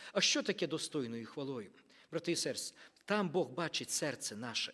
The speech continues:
Бог бачить, наскільки ми хочемо возвеличувати, поклонятись Йому і прославляти Його. Читаю основний текст, який будемо зараз з вами роздумувати.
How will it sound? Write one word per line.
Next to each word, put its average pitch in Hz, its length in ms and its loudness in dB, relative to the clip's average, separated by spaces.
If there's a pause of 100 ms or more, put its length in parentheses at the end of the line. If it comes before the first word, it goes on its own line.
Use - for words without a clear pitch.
(380)
Бог 175 180 6
бачить, 220 640 6 (160)
наскільки 202 580 4
ми 196 100 6
хочемо 196 540 6 (160)
возвеличувати, 180 880 6
поклонятись 185 840 2 (220)
Йому 185 340 4
і 165 60 -4
прославляти 127 680 -2
Його. 113 320 -6 (1400)
Читаю 208 520 10 (540)
основний 208 420 6
текст, 226 360 4
який 180 240 0
будемо 175 340 2
зараз 170 240 6
з 139 60 2
вами 175 320 6 (260)
роздумувати. 180 840 8